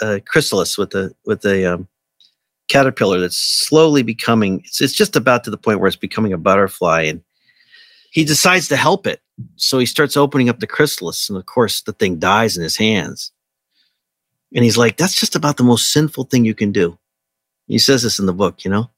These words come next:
like, not letting something just sort of emerge in its own time, right, is just an awful thing to do to it. And,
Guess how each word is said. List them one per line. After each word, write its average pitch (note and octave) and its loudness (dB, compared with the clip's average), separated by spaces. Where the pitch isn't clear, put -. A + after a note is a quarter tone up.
like, - -2
not C#3+ 4
letting C#3+ 4
something A#2+ 0
just - 0
sort A#2 4
of G2 -4
emerge G2+ 0
in A#2+ 4
its A2+ 2
own B2 4
time, A2 -2
right, A2+ 2
is A#2 0
just - -2
an A2 0
awful G#2+ 0
thing G2 -4
to F2+ -2
do G2 2
to E2+ -2
it. - -16
And, G2+ -4